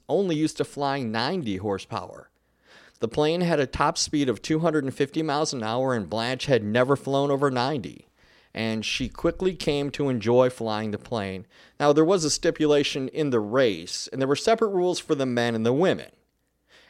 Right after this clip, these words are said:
And one of the rules was for the women is that the plane had to have appropriate horsepower for a woman.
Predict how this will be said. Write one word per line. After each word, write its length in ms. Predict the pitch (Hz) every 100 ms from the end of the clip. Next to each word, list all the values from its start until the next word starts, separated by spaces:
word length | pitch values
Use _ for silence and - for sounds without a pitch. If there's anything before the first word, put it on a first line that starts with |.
| -
And 260 | 120 120
one 140 | 143 156
of 60 |
the 80 | 143
rules 360 | 139 147 131 120
was 220 | 113 -
for 180 | - 120
the 120 | 110
women 500 | 143 180 135 127 123
is 160 | - 110
that 220 | 127 120
the 100 | 110
plane 440 | - - 143 151 147
had 320 | 147 147 127
to 60 |
have 320 | 131 123 117 110
appropriate 720 | 110 - - 156 151 160 147 -
horsepower 880 | - 147 143 - - 117 107 110
for 240 | 107 120 113
a 80 | 107
woman. 380 | 110 92 -